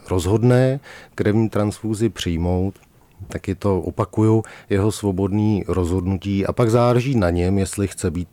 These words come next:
svědkem Jehovovým dál nebo ne. Ale, hm,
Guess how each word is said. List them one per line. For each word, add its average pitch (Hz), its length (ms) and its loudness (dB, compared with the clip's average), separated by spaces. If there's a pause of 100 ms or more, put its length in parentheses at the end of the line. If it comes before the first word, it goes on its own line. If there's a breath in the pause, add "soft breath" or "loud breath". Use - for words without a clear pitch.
svědkem 90 520 -4
Jehovovým 87 600 -2 (260 loud breath)
dál 85 320 0
nebo 82 220 -4
ne. 69 320 -8 (500 loud breath)
Ale, 104 280 2 (300 loud breath)
hm, 95 140 -6